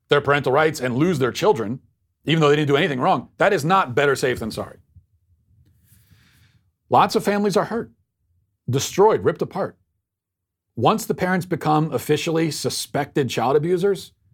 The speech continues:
uh, that's what happens. The system is indeed broken. Fixing it will be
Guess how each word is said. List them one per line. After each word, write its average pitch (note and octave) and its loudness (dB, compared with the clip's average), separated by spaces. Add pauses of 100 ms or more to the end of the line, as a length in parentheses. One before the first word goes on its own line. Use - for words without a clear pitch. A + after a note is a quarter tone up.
(240)
uh, C3+ 4
that's C#3 -2
what E3 0
happens. - -10 (1300)
The B2 -2
system E3+ 0
is C#3 0
indeed D3 -2
broken. C#3 0 (640)
Fixing F3 0
it E3 0
will C#3 4
be B2+ 0